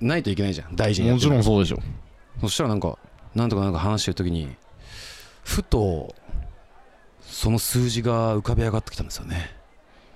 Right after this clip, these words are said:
Speaker 1: 四十六という数字が、みたいなさ。
Speaker 2: 渡辺陽一じゃねえか。
Speaker 1: めっちゃ面白いじゃん。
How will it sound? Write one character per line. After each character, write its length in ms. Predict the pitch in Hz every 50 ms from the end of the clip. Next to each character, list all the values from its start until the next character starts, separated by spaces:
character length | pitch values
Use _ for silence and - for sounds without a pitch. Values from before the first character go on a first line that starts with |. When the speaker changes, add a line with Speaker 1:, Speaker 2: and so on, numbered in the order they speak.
| - - - - - -
Speaker 1:
四 200 | 101 101 98 95
十 220 | - - 87 87 -
六 200 | 85 - - -
と 100 | 110 95
い 100 | 87 82
う 60 | 80
数 240 | - - - 98 92
字 120 | - 90
が、 120 | 82 82 - - - - _ - - -
み 100 | - -
た 100 | - -
い 60 | - -
な 60 | -
さ。 180 | - - - - - - - - - - - - -
Speaker 2:
渡 280 | - - - - - 156
辺 280 | 170 170 165 170 170 135
陽 200 | 143 170 180 175
一 180 | - - - 165
じ 80 | 160
ゃ 60 | 156
ね 120 | 123 95 85
え 20 |
か。 120 | 82 - -
Speaker 1:
め 60 | -
っ 80 | - - -
ち 120 | - -
ゃ 40 | -
面 100 | - -
白 220 | - - - - 311
い 40 | -
じ 100 | - -
ゃ 60 | -
ん。 160 | - - -